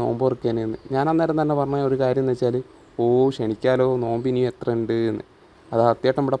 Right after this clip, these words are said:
പണിയില്ല കേട്ടോ, സത്യേട്ടൻ ഇങ്ങനെ കാണാം. ഞാൻ അവിടെ നിന്നേ കേൾക്കുന്നുണ്ട് സത്യേട്ടൻ്റെ സൗണ്ട്. അപ്പം മാസ്ക് ഇട്ടിക്കില്ലെങ്കിലും മാസ്ക് ചെവീൻ്റെ അടുത്ത് തൂക്കിയാൽ മതി എന്നൊക്കെയാണ് സത്യേട്ടൻ പറയുന്നത്. അതുകൊണ്ട് പിന്നെ പ്രശ്നമില്ല. അപ്പോൾ സത്യേട്ടൻ്റെ പണി നടക്കുന്ന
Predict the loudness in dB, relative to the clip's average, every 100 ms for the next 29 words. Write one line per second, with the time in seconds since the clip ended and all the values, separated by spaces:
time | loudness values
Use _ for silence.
0 | -2 0 0 -2 -4 -2 -2 0 -2 -2
1 | -4 -4 -4 -8 -20 -20 -20 -20 -12 -4
2 | 0 0 0 0 0 -2 0 -2 -2 -2
3 | -4 -4 -4 -6 -6 -8 -10 -16 -20 -20
4 | -20 -20 -20 -8 -2 0 -2 -4 -20 -20
5 | -20 -20 0 2 2 2 2 2 0 0
6 | 0 0 -4 -6 -14 _ _ _ _ _
7 | -20 -20 -20 -20 -10 0 0 0 0 0
8 | 2 0 2 0 -2 0 0 2 0 0
9 | 0 -2 -2 -2 -2 0 -2 -2 -2 -4
10 | -10 -20 -16 -4 0 0 0 -2 -4 -4
11 | -4 -4 -6 -10 -20 -20 -20 -14 -6 -2
12 | -2 -2 0 -2 0 0 -2 -2 -2